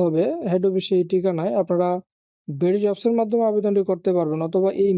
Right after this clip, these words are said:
মেইলে আপনার সিভি পাঠাতে পারবেন, জব ডট জেসিএফ অ্যাট দ্য রেট জিমেল ডট কম। তো সম্মানিত চাকরি প্রত্যাশী ভাই বোনেরা, আমি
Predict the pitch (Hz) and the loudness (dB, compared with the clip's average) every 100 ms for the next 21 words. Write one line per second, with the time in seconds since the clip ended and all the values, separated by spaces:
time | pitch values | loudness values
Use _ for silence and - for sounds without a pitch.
0 | 170 208 233 220 208 202 190 180 - 214 | 2 2 2 0 0 0 0 -2 -2 -2
1 | 214 196 160 147 147 131 127 120 - _ | 0 -2 -4 -2 -2 -2 -6 -10 -16 _
2 | _ _ _ _ _ _ 147 147 180 214 | _ _ _ _ _ _ -4 2 4 2
3 | 214 - _ 170 151 180 202 208 - 175 | -2 -10 _ -2 2 2 2 -2 -8 -6
4 | 156 202 202 - 214 185 196 233 185 175 | 0 0 0 0 2 2 2 0 0 2
5 | 190 185 202 202 165 151 151 - 135 143 | 2 2 2 2 2 0 -2 -6 -6 -8
6 | 175 220 226 220 214 226 247 254 233 247 | -4 0 2 0 0 0 2 0 2 0
7 | 220 254 254 214 190 214 208 190 202 220 | 0 -2 -2 -2 0 0 2 0 0 0
8 | 190 180 185 185 185 175 254 _ _ _ | 2 2 2 2 2 0 -4 _ _ _
9 | _ _ - 190 214 | _ _ -4 0 2